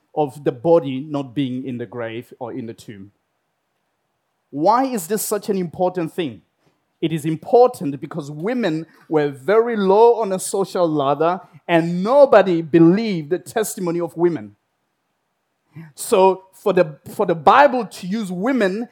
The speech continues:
as the first people who saw the body of Jesus, uh, as not being in, in the tomb, the only thing,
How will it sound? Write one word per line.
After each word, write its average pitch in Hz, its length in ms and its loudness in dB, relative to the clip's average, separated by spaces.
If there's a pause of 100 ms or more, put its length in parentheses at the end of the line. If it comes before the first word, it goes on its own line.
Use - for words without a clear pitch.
(140)
as 214 220 4
the 208 100 0
first - 480 -2
people 202 400 -2
who 196 260 -6 (120)
saw 254 360 2
the 240 120 2
body 220 240 4
of 196 160 0
Jesus, 190 440 -2 (240)
uh, 110 100 -16 (180)
as 175 280 0
not 214 320 0
being 202 180 -2
in, 208 280 -4
in 196 200 -2
the 202 60 4
tomb, 170 440 -6 (2000)
the 165 100 0
only 262 240 -2
thing, 185 480 -4